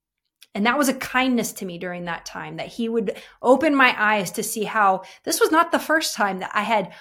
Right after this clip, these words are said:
wanted the approval and the acceptance of people who were in authority positions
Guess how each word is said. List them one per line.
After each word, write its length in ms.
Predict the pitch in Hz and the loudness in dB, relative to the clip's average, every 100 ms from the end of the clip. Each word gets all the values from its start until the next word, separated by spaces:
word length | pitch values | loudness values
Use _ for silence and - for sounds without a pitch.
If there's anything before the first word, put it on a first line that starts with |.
| - | -12
wanted 320 | 220 226 226 | -2 0 2
the 140 | 226 190 | 0 -4
approval 480 | - 247 247 262 254 | -4 -4 -2 0 0
and 100 | 202 | -2
the 100 | 185 | -6
acceptance 720 | 175 - 202 - 240 254 254 | -8 -6 -6 -2 -2 -2 -4
of 340 | - 196 - | -6 -8 -8
people 340 | - 233 233 214 | -10 -6 -6 -4
who 160 | 208 | -2
were 160 | 196 190 | -2 -4
in 120 | 190 | -6
authority 400 | 170 - 190 185 | -10 -8 -8 -8
positions 680 | 175 180 175 - 170 160 | -12 -14 -10 -10 -12 -14